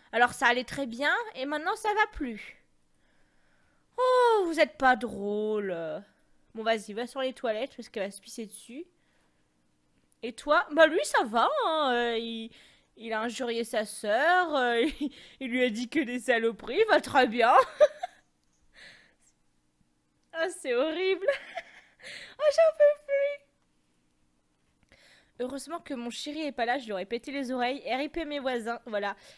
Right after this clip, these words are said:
Euh, hashtag soutien pour les voisins de Lupina, hein. <laughs> Je vous, je, je vous laisse faire dans les commentaires.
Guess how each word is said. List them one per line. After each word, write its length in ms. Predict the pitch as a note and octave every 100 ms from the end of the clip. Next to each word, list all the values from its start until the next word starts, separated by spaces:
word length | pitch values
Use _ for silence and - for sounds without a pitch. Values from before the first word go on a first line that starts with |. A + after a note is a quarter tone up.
| _ F#3
Euh, 160 | G#3+ G#3+
hashtag 460 | B3 - C#4+ C#4 -
soutien 500 | - C#4+ - C#4 C4+
pour 180 | C4
les 100 | B3
voisins 340 | A#3+ B3 B3 B3
de 60 |
Lupina, 440 | A3+ A3+ - A3+ A#3 -
hein. 180 | G3+ A#3+ - _ _ _
<laughs> 280 | - - -
Je 100 | - -
vous, 300 | A3 - A#3+ -
je, 140 | - A#3 -
je 140 | A#3+ -
vous 80 | A#3
laisse 300 | G#3+ A#3+ -
faire 220 | A#3+ A#3+
dans 100 | G#3
les 140 | A#3
commentaires. 640 | G#3+ G3 G3+ A3 C4 C4